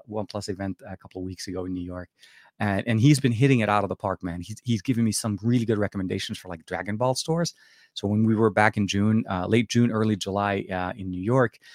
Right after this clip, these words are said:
uh, we found a couple of good, uh, anime shops for Omar and I, um, just based on his recommendations. And then now that I went back again for OnePlus, I actually, so I don't know if I told you this, Antonio,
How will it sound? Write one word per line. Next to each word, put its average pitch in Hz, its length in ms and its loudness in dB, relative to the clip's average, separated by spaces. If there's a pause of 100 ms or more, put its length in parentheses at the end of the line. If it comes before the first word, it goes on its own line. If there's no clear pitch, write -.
(200)
uh, 98 160 0
we 110 120 0
found 120 240 -2
a - 40 -6
couple 110 200 -2
of 95 100 -4
good, 110 320 2
uh, 104 220 0
anime 110 280 0
shops 92 300 -4
for 104 180 -4
Omar 101 280 0
and 92 80 -4
I, 87 240 -6 (100)
um, 87 320 -8
just - 240 -4
based 107 240 0
on 98 80 -2
his 98 140 -6
recommendations. 90 640 -2 (400)
And 113 80 0
then 107 360 2
now 120 300 4
that 110 140 4
I - 20 6
went 101 180 2
back 101 220 2
again 101 220 -2
for 95 160 -6
OnePlus, 110 500 -2
I 139 120 2
actually, 131 440 0
so - 140 -2
I 117 60 2
don't 127 100 6
know 120 60 8
if 110 100 0
I - 20 4
told 110 220 2
you 104 60 4
this, 90 140 -6
Antonio, 92 400 -2